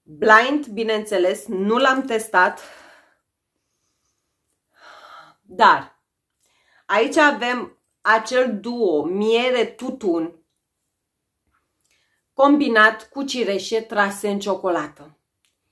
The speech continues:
Este frenezie, este nebunie acest parfum.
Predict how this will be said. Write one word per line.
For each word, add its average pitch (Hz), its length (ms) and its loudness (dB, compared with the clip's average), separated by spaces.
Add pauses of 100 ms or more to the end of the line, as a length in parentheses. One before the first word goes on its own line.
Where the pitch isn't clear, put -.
(540)
Este 247 800 0
frenezie, 220 1120 0
este 233 580 0
nebunie 214 640 0
acest 175 420 -4
parfum. 165 600 -8